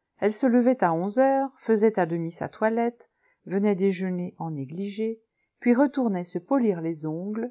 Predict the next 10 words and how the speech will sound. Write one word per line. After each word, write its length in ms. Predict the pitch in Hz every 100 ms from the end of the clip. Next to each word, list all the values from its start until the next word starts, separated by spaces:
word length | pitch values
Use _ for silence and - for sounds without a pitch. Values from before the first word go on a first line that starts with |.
| -
se 180 | - 214
poudrer 480 | - 262 214 175
le 120 | 175 220
visage 640 | 170 147 165 202 220 190
et 60 | 170
se 180 | -
coiffer, 580 | 220 - 175 - - - _ _ _ _ _ _
c'est-à-dire 640 | - 262 240 190 156 160 147
bien 400 | 151 202 269 240
lisser, 680 | 190 175 - - 165 214